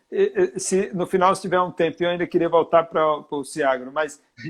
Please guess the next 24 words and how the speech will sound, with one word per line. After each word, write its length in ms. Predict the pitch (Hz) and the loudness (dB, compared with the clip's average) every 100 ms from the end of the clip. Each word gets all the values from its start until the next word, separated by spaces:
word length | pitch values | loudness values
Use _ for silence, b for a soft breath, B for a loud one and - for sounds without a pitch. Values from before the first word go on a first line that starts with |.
| 165 | -2
vamos 220 | 170 196 | 0 0
ver 100 | 196 | 0
se 120 | 208 | 0
a 20 | |
gente 260 | 202 185 185 | -4 -4 2
atende 380 | 165 - 175 165 | 0 2 -2 -2
as 100 | - | -2
perguntas, 440 | 139 131 175 - | -4 -4 -8 -14
que 100 | - | -8
tem 160 | - 190 | -2 -2
muitas. 300 | 156 156 151 | -2 -4 2
Eu 100 | 180 | 6
acho 160 | 185 | 6
que 80 | - | 4
essa 240 | 190 - 180 | 2 4 2
chuva 380 | - 202 196 | 2 -2 0
de 160 | 131 135 | -2 -2
hoje 340 | 160 202 135 | 0 0 -2
deixou 360 | 143 170 202 180 | -6 -6 -4 -6
o 40 | |
povo 260 | 175 175 147 | -2 -6 -4
bem 240 | 156 208 | -4 -4
inspirado, 640 | 220 - 202 165 139 123 127 | -6 -4 2 4 4 2 -10
viu? 260 | 156 202 | -16 -16